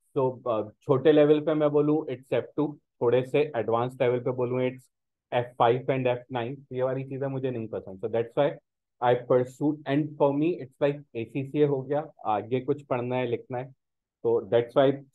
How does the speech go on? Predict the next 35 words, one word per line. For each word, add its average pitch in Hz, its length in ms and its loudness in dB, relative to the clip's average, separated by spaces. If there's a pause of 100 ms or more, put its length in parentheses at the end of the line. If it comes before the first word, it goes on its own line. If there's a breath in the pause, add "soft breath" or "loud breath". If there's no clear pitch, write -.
selected 127 460 0 (400)
to 139 240 -2
continue 123 440 0
the 120 100 0
I 104 120 0
C - 200 -10
A - 100 -10
W। 87 200 -10 (280)
By 110 100 4
the 123 140 4
way, 127 100 2 (560)
I 117 220 0
am 156 120 2 (180)
one 123 340 0
of 147 180 2 (120)
those, 127 280 0 (200)
uh, 107 80 -10 (220)
probably 120 400 -2 (460)
if 104 100 -8 (240)
I 107 100 -6
would 110 200 -6
know, 120 160 -6 (140)
not 120 260 -4 (160)
wrong, 107 260 -8 (100)
so 123 220 -4 (120)
I 120 100 0
am 135 160 2
very 156 180 6
little 151 360 2
of 143 80 -4
those 143 220 2
जिन्होंने 135 340 -4
एसीसीए 131 400 -6
के 143 100 -6
सारे, 123 420 -2